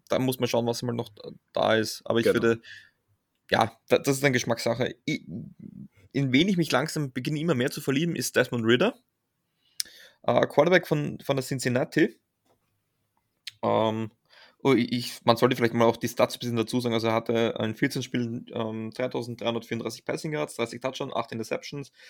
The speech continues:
Speaker 1: ein, muss man dazu sagen, College Quarterback Rating von achtundf-, hundertachtundfünfzig Komma sieben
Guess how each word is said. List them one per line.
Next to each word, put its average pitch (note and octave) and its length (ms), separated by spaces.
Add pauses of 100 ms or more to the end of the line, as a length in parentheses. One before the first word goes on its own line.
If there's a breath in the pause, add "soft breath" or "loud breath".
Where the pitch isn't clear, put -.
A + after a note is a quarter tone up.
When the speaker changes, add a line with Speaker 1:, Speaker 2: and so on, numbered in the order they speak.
(320 loud breath)
Speaker 1:
ein, A#2 400 (180)
muss - 140
man C3 80
dazu A#2 180
sagen, B2 140
College - 360
Quarterback C#3 340
Rating B2 280
von A#2+ 180
achtundf-, - 520
hundertachtundfünfzig C3+ 920
Komma A#2 180
sieben D#3 380